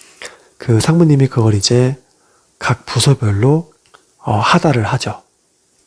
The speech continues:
"자, 초안입니다." 하고 하-, 하달을 하면은 그걸 받은 부서장분들께서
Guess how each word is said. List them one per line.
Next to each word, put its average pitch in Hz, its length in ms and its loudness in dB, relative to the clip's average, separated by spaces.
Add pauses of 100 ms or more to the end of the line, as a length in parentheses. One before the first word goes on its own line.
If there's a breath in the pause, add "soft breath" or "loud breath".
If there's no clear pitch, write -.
(600)
"자, 107 260 -6
초안입니다." 113 920 -2
하고 107 160 -8
하-, 147 320 -4
하달을 131 400 -2
하면은 120 420 2 (720 loud breath)
그걸 110 180 -2
받은 113 560 -2
부서장분들께서 110 1200 -2